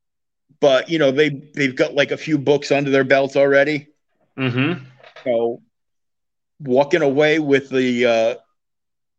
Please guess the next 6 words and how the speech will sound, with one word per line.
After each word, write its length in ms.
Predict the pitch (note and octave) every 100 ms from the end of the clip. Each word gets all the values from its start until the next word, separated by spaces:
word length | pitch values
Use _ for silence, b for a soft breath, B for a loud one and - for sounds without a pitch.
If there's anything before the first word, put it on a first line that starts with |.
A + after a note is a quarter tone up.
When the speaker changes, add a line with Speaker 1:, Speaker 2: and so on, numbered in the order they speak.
| _ _ _ _ -
Speaker 1:
with 160 | C#3
a 60 | C3
closed 440 | - D3+ D#3 D3
out 240 | C3+ C#3+ -
campaign, 840 | D3 C#3 B2 D#3 D3 C3+ A#2+ - b b b _ _ -
uh, 500 | A2+ G#2+ G#2+ A2